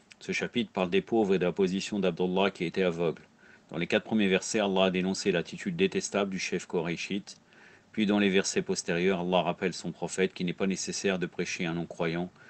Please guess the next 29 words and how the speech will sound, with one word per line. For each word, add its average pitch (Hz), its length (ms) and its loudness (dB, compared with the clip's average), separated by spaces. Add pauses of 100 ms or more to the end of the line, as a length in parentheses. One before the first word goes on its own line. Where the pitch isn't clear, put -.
(200)
s'il - 180 -2
ne 95 60 2
prévoit 90 340 0
pas 95 120 2
la 90 80 4
purification 87 680 -4
de 78 140 -8
son 80 240 -6
âme 87 240 -2
et 85 40 -2
offense 85 360 -6
un 87 80 -6
croyant 82 440 -2
juste, 92 440 -6 (260)
et - 40 -4
offense 90 280 -4
un 95 80 0
croyant 90 320 0
juste 92 280 -6
en 87 40 -2
raison 85 260 0
de 82 120 -2
son - 180 -6
manque 87 200 -2
de 80 80 -2
richesse 80 500 -2 (720)
et 90 80 0
de 87 100 2
santé. - 440 -6